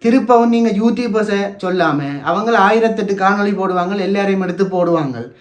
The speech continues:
நீங்கள் தான் ஒரு முடிவுக்கு வர வேணும். YouTube-ல நாங்கள் போய் ஒரு இடத்தை, ஒரு அனுபவ பகிர்வை பார்த்தா அது எவ்வளவு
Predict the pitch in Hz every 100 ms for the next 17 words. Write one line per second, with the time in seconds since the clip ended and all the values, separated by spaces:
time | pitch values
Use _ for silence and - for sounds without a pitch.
0 | _ _ 175 240 277 269 269 262 247 220
1 | 202 214 208 196 175 156 139 123 120 -
2 | - _ 170 240 262 262 240 254 240 240
3 | 233 233 220 202 226 233 233 220 208 185
4 | 202 240 233 220 202 202 180 196 190 190
5 | 247 208 220 247 214 247 254